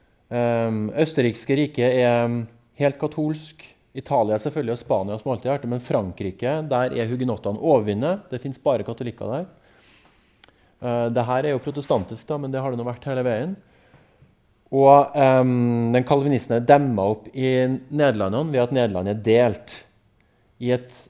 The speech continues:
eh, selvstendig Nederland, eh, her,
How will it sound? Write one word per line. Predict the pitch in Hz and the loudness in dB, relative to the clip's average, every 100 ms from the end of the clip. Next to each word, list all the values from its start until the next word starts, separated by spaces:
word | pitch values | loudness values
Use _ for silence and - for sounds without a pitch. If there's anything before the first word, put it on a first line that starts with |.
| - | -8
eh, | 117 117 | -6 -2
selvstendig | 143 139 - 131 98 107 120 123 127 | -2 -2 2 2 2 4 4 4 2
Nederland, | 143 156 120 110 120 127 | 2 2 4 2 2 2
eh, | 127 123 123 - - _ _ _ _ _ _ _ _ _ _ - - _ - | 0 0 -4 -10 -20 _ _ _ _ _ _ _ _ _ _ -20 -20 _ -4
her, | 143 170 220 | 4 6 6